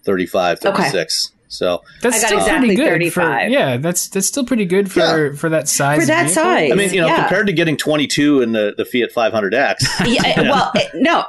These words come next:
Speaker 1: in a much larger
Speaker 2: absolutely.
Speaker 1: vehicle.
Speaker 3: Right.
Speaker 2: Absolutely. No, for sure. I mean, and a much more useful and for sure. So yeah, so it looks like that's what,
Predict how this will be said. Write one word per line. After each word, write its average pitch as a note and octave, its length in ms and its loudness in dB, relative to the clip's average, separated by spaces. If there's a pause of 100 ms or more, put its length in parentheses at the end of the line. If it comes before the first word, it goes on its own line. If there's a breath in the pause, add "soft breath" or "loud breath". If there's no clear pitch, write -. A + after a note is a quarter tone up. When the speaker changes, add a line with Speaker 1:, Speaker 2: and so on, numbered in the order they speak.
(180)
Speaker 1:
in C#3+ 100 0
a C3 40 0
much F3+ 220 2
larger - 160 2
Speaker 2:
absolutely. E3 220 2
Speaker 1:
vehicle. A#2+ 420 -2
Speaker 3:
Right. C#3+ 360 0
Speaker 2:
Absolutely. B3+ 760 0
No, A#3+ 180 2
for - 160 -2
sure. G3 500 2
I - 60 0
mean, G3+ 220 2
and G#3+ 180 0
a G#3 80 4
much G#3 280 0
more G#3 100 2
useful G#3 600 2
and E3 280 4 (340 loud breath)
for A3+ 140 0
sure. F#3 360 0
So - 160 -2
yeah, G#3 200 2
so G#3+ 200 0
it G3 80 0
looks A#3+ 200 -2
like A3+ 160 -2
that's F#3+ 200 0
what, F3 300 2